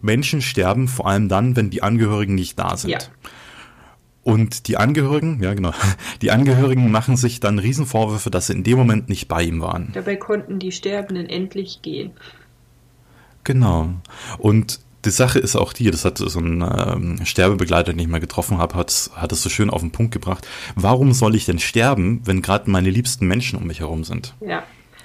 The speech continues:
Speaker 1: Da hab ich doch was anderes zu tun.
Speaker 2: Genau.
Speaker 1: Und so ist es halt eben auch
Speaker 2: Und ich hab auch
Speaker 1: gewesen und so.
Speaker 2: ganz, ganz
Speaker 1: Hm?
Speaker 2: oft festgestellt, ähm, die Sterbenden gehen dann, wenn alle noch mal da waren, sich zu verabschieden.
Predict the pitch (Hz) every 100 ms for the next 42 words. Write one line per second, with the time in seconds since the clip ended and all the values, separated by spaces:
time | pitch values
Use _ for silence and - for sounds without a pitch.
0 | - - 95 107 90 87 120 127 - -
1 | 92 90 - - - 220 151 - - -
2 | - - 156 139 - - 92 95 - -
3 | - 113 - 143 120 101 95 95 101 104
4 | - - - _ - - 180 185 208 -
5 | 190 87 90 90 90 95 - - - -
6 | - - 120 208 - - 214 - 208 -
7 | 185 190 196 - - - - - 180 175
8 | 175 165 - - 180 - 202 208 196 180
9 | 185 175 180 214 220 180 - 208 208 196
10 | 196 185 170 190 190 185 185 180 190 -
11 | - - - 175 165